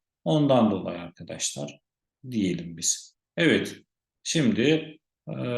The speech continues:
su-, susamış bir kimse, atşana susamış iki kimse dedik.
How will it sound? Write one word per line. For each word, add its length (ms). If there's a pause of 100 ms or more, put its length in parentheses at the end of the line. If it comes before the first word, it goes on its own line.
(880)
su-, 240
susamış 680
bir 200
kimse, 300
atşana 840
susamış 420
iki 200
kimse 360
dedik. 300